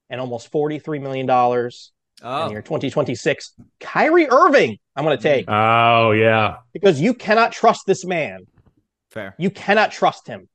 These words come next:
Speaker 3: That's
Speaker 1: And I'm not
Speaker 3: completely
Speaker 1: quite
Speaker 3: fair.
Speaker 1: sure making him the second best player at this point in his career is gonna work if your number one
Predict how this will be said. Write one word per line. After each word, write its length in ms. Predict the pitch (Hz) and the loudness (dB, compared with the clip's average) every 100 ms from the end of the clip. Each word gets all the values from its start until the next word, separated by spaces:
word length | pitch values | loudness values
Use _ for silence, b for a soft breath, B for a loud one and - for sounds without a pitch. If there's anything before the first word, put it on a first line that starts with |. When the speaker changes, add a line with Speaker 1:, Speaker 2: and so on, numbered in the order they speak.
| _ _ _ - | _ _ _ -2
Speaker 3:
That's 180 | 120 160 | 0 2
Speaker 1:
And 60 | |
I'm 60 | 180 | 2
not 80 | 190 | 0
Speaker 3:
completely 300 | 143 139 165 | 2 2 2
Speaker 1:
quite 80 | - | 0
Speaker 3:
fair. 80 | - | -4
Speaker 1:
sure 480 | 175 156 147 143 - _ _ _ _ _ - | -4 -2 -4 -6 -12 _ _ _ _ _ -18
making 420 | 143 160 160 143 | -8 -8 -8 -10
him 140 | 147 147 | -10 -8
the 80 | |
second 360 | 131 147 135 139 | -6 -6 -8 -8
best 260 | 135 120 - | -8 -8 -6
player 340 | 143 127 120 | -2 0 -2
at 140 | 117 | -6
this 120 | 120 113 | -10 -10
point 220 | 131 120 | -8 -8
in 140 | 113 | -8
his 320 | 127 117 110 - _ | -4 -4 -6 -14 _
career 840 | - 143 117 120 110 107 101 98 - _ _ _ _ _ _ _ _ _ _ _ - | -4 -4 -2 -2 0 -2 -2 -6 -10 _ _ _ _ _ _ _ _ _ _ _ -8
is 240 | 131 110 | -6 -6
gonna 460 | - 131 120 110 101 _ _ _ _ _ _ | -2 0 2 0 -4 _ _ _ _ _ _
work 580 | 123 110 113 107 - - | -10 -6 -6 -8 -14 -20
if 160 | 127 113 | -18 -14
your 140 | 117 | -10
number 280 | 110 110 113 | -6 -4 -2
one 500 | 107 110 110 104 101 | -2 -2 -2 -4 -8